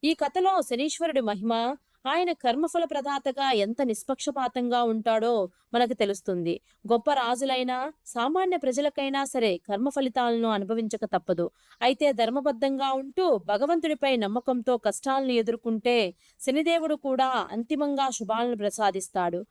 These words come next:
అందుకే శనివారం రోజున శనిదేవుణ్ణి, వెంకటేశ్వర స్వామిని పూజిస్తే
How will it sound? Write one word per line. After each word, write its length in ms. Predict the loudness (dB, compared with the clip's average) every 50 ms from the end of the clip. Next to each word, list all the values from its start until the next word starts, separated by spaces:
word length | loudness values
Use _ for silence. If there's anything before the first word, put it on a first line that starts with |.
| _ _ _ _ 0
అందుకే 420 | 2 2 2 2 0 2 2 2 2
శనివారం 560 | 0 -2 -2 0 2 2 2 0 -2 0 0
రోజున 280 | 0 0 0 0 -2
శనిదేవుణ్ణి, 800 | -2 -2 -4 -4 -2 2 4 4 4 4 2 0 2 2 2 2
వెంకటేశ్వర 580 | 2 0 -2 -2 0 0 0 2 2 0 0 0
స్వామిని 460 | 0 -2 0 0 0 0 2 0 -2
పూజిస్తే 680 | -2 -2 -4 -4 -4 -4 -6 -6 -2 0 0 2 0